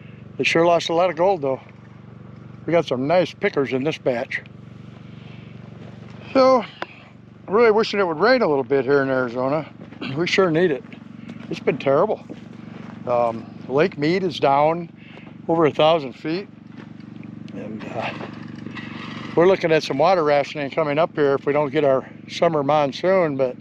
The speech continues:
you know, the weather patterns right now aren't looking good for that summer monsoon.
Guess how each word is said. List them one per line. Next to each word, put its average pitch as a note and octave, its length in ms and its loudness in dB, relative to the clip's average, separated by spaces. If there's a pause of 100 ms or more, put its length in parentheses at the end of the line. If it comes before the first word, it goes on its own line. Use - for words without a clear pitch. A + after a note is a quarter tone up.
(1400)
you C3 60 0
know, D#3+ 280 4
the C#3 140 2
weather E3+ 280 4
patterns D3 440 2
right D#3 200 2
now D#3 160 4
aren't E3+ 200 0
looking F3 300 -4
good G#3+ 300 2 (180)
for E3 140 -2
that D#3 160 2
summer E3 300 0
monsoon. E3 680 0